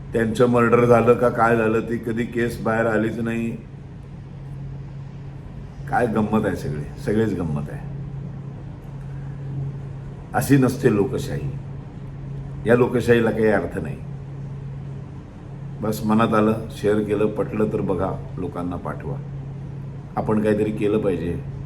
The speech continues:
आता आमचा शक्ती कायदा दोन हजार वीस साली, अ, महाराष्ट्र सरकारने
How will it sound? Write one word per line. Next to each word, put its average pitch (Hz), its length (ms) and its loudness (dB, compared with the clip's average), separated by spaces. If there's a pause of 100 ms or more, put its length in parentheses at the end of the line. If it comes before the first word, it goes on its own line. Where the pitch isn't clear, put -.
(520)
आता - 180 4
आमचा 110 300 4
शक्ती - 340 4
कायदा 101 400 4 (280)
दोन 107 340 2
हजार 113 240 6
वीस 113 320 2
साली, 110 320 4 (300)
अ, 104 360 4
महाराष्ट्र 120 720 6
सरकारने 113 920 0